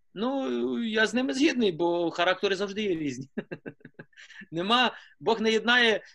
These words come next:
двох людей, які й-, мають ідентичні характери. Наприклад, так, нема такої людини, яка би мала ідентичний характер, як ти. Тому такий термін завжди при-, ну, тобто ми можемо сказати, що от посварились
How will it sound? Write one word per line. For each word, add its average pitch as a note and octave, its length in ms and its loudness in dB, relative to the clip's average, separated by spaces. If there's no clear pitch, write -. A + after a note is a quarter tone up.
двох G3 320 2
людей, G#3+ 420 4
які A#3 180 -2
й-, A3 320 -6
мають F#3 440 2
ідентичні G#3+ 600 0
характери. A#2 440 -16
Наприклад, F3+ 600 -6
так, G3+ 120 0
нема A3+ 220 0
такої B3 280 -4
людини, A#3 340 0
яка G3+ 260 -2
би G3 100 0
мала G3+ 260 4
ідентичний F3+ 540 -4
характер, E3+ 340 -6
як D3 200 -4
ти. A2+ 140 -12
Тому A3+ 220 2
такий A#3+ 280 2
термін C#4+ 360 4
завжди C4+ 320 4
при-, C4 320 -2
ну, A#3+ 260 2
тобто F#3+ 720 2
ми G#3+ 240 0
можемо G#3 560 2
сказати, F#3+ 480 2
що E3+ 320 0
от F3 320 -2
посварились A#3+ 600 0